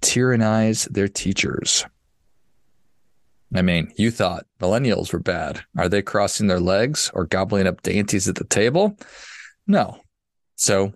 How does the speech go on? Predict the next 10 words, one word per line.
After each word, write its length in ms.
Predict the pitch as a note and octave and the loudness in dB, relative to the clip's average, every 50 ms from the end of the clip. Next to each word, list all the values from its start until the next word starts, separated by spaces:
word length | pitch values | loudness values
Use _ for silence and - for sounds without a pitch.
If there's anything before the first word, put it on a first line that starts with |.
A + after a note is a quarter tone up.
| _ | _
when 120 | - G#2+ G2 | -6 -4 -4
you 60 | F#2 | -4
take 260 | - - A2 G#2 G#2 A#2 | -2 -2 -2 -2 0 0
it 80 | G#2+ | 0
in 100 | G#2+ G2+ | 0 0
context, 720 | G2+ - - F3 G3 E3+ - A2+ G2 G2+ - - - - - - - - - - _ | 0 0 2 2 2 2 2 0 0 0 -2 -6 -10 -12 -16 -18 -18 -18 -20 -8 _
they're 140 | - G#2 | 0 0
actually 260 | G#2 G2+ - - G#2+ F#2+ | 0 0 0 -2 -2 -2
doing 260 | F#2 G2 F2+ F2 E2+ | 0 0 0 0 -2
great. 440 | - - - - - - - - | -2 -4 -4 -6 -6 -6 -8 -8